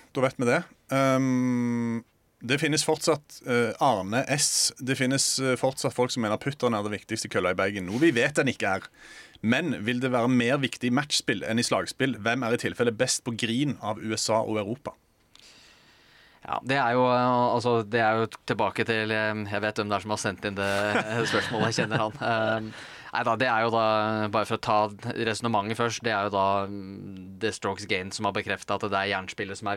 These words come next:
Speaker 2: viktigste parameter, da, bare for å ta det, den referansen. Ehm, jeg vil si, på sett og vis, selv om golf er golf, og jernspill fortsatt kommer til å være, liksom, det viktigste, så kan man jo sette en større mental premium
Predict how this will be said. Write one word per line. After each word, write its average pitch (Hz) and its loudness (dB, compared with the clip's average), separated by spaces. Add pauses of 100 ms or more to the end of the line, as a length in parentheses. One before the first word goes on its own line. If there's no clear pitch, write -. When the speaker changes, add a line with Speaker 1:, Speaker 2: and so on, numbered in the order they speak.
Speaker 2:
viktigste - -8
parameter, 101 -2
da, 117 4
bare 101 0
for 101 -2
å - -6
ta 104 2
det, 101 0 (420)
den 104 -2
referansen. 107 -2 (520)
Ehm, 110 -4 (800)
jeg 120 -2
vil 175 0
si, 147 0
på 143 -2
sett 123 0
og 127 6
vis, 139 4
selv 117 0
om 120 2
golf 104 2
er 120 2
golf, 123 0
og 113 2
jernspill 107 -2
fortsatt - -4
kommer 123 -2
til 127 -2
å 120 2
være, 120 0
liksom, 113 -10
det 113 0 (140)
viktigste, 117 -6 (400)
så 131 -6
kan 117 0
man 113 0
jo 147 0
sette 139 -2
en 120 -4
større 110 -4
mental 117 -4
premium 104 -8